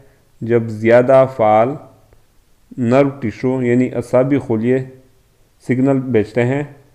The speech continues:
जो ट्राइजेमिनल नर्व्स को मुतहरक करते हैं,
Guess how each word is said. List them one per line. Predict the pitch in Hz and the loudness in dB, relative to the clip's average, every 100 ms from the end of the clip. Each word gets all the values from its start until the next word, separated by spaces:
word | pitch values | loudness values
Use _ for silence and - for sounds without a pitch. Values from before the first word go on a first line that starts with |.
| _ _ _ _ 127 | _ _ _ _ -6
जो | 117 117 117 - - | 0 0 0 -6 -2
ट्राइजेमिनल | 123 117 110 123 135 143 143 147 147 131 | 2 4 4 2 2 2 2 0 -2 -4
नर्व्स | 110 117 131 - | 0 0 -2 -6
को | 120 127 156 - _ - - | -2 -2 -4 -20 _ -18 -12
मुतहरक | 120 113 113 113 | -6 -2 -2 -2
करते | - 95 101 | -6 -10 -10
हैं, | 98 143 | -10 -12